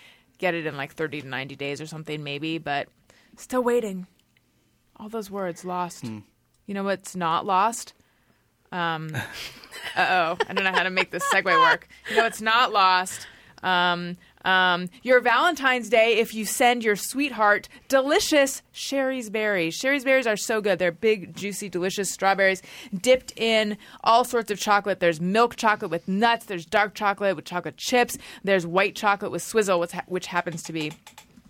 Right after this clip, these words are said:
Speaker 1: my personal favorite, although I will, uh, I will make short work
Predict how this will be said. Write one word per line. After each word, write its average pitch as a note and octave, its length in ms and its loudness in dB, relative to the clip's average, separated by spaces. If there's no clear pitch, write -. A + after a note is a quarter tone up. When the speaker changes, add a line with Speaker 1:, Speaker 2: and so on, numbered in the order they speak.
Speaker 1:
my G3+ 160 0
personal G#3 460 -4
favorite, D#3+ 500 -2
although D#3+ 540 2
I G#3 160 0
will, A3+ 260 2
uh, D#3 320 2
I A3+ 80 2
will C#4+ 80 6
make C#4+ 200 2
short C4 420 2
work A3 380 4